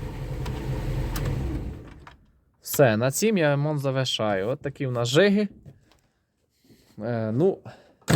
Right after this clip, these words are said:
що робити? На чим є, на тім їдемо, ребята. Що робити? Таке у нас.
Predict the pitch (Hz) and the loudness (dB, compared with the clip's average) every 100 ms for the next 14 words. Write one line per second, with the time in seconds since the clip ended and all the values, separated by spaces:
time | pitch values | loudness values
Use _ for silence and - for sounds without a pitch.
0 | - 139 127 107 107 104 101 - _ _ | 4 4 2 2 -2 -4 -8 -14 _ _
1 | _ _ _ _ 131 143 226 220 196 220 | _ _ _ _ -4 -2 2 2 4 4
2 | 233 196 - 196 185 208 151 131 127 120 | 4 2 -2 -4 -2 0 0 0 0 -2
3 | 107 - 95 131 131 113 110 98 92 113 | -4 -6 -6 0 2 2 -2 -4 -8 -4
4 | - 151 107 101 | 2 2 2 -2